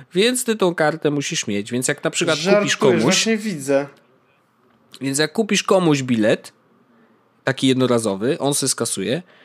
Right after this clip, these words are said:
Speaker 1: to on nie może na nim jechać, bo musi mieć twoją kartę w ręku.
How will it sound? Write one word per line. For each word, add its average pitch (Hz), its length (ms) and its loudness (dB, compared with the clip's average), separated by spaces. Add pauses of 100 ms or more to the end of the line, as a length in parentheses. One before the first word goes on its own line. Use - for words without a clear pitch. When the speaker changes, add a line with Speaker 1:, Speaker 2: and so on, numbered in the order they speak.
(300)
Speaker 1:
to 165 100 2
on 185 80 2
nie 269 100 2
może 302 220 4
na 120 100 2
nim 110 160 2
jechać, 101 500 -4 (440)
bo 147 120 2
musi 196 320 2
mieć 233 180 -2
twoją 294 320 0
kartę 262 340 0
w 101 40 -6
ręku. 98 400 -8